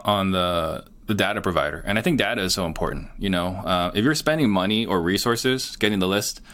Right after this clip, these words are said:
uh, we see some people, they try to skip trace with a cheaper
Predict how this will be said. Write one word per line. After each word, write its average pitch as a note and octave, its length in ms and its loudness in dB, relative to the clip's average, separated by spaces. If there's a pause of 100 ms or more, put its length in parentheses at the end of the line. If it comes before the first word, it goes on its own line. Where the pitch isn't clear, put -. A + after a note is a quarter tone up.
(320)
uh, G2+ 160 2
we B2 80 4
see D3 160 0
some C#3 180 0
people, C3 300 2
they G2 100 2
try G2+ 240 0
to F#2 560 2 (360)
skip - 280 0
trace A2 420 0
with G2 140 2
a F#2 40 -4
cheaper G#2+ 440 0